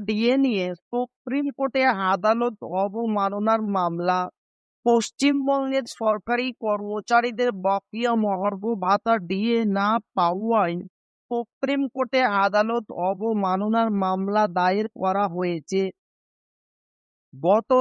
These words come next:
ষোলোই মে শীর্ষ আদালত নির্দেশ দিয়েছিল যে ছয় সপ্তাহের মধ্যে রাজ্য সরকারি কর্মীদের বকেয়া ডিএর পঁচিশ শতাংশ মিটিয়ে দিতে হবে। সেই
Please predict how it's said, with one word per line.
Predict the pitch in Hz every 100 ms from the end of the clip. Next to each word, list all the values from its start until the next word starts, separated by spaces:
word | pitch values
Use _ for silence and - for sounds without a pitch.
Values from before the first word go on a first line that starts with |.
| 240
ষোলোই | - 226 226 269 262
মে | 262 -
শীর্ষ | - 240 233 - 247 214 190
আদালত | 202 220 233 240 170
নির্দেশ | 196 208 185 240 233 -
দিয়েছিল | 196 202 208 - 240 254 226
যে | 233 180 175 _ _ _ _ -
ছয় | - 214 240 240 -
সপ্তাহের | 208 - - 226 226 226 208
মধ্যে | 214 185 220 233 196
রাজ্য | 180 165 208 226 214
সরকারি | 202 202 214 214 226 -
কর্মীদের | 202 196 202 196 226 202 165
বকেয়া | 190 190 202 220 226
ডিএর | 202 220 220 -
পঁচিশ | 208 208 - 240 -
শতাংশ | 196 180 220 233 226 220 180 190 _ _ _ 143
মিটিয়ে | 175 208 208 - 226 240 190
দিতে | 196 - 226 190
হবে। | 165 170 185 196 - _ _ _ _ _ _ -
সেই | 240 277